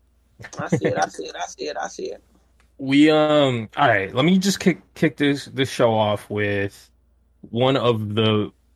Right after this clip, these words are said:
Speaker 2: weirdest, but probably coolest ways that I got something, okay? Now, it wasn't until June thirteenth,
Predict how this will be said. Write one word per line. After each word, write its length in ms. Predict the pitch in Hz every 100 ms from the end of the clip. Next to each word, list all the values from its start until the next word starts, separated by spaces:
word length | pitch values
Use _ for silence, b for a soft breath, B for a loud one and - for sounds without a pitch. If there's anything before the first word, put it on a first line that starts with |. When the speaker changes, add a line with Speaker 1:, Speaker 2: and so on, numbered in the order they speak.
| _ - 104 104
Speaker 2:
weirdest, 1000 | 113 127 127 123 113 - - - - - _ _ _ -
but 340 | 101 95 95 - _ _ _ _ - _ _ 262 - -
probably 320 | 466 415 180 123
coolest 520 | - 147 151 131 -
ways 560 | 117 113 110 107 101 95
that 460 | 101 95 92 92 - _ _ _ _ _ _ -
I 580 | 101 104 101 98 95 - _ -
got 180 | 98 87
something, 420 | - 90 - - - _ _ _
okay? 300 | - 107 101 - _ b b _ _
Now, 440 | 113 110 104 101 95 _ _ _ _ _ _ _ -
it 120 | 139
wasn't 320 | 185 202 196
until 720 | 170 - - 151 143 135 135 117
June 320 | - 139 185
thirteenth, 600 | 143 165 - 110 117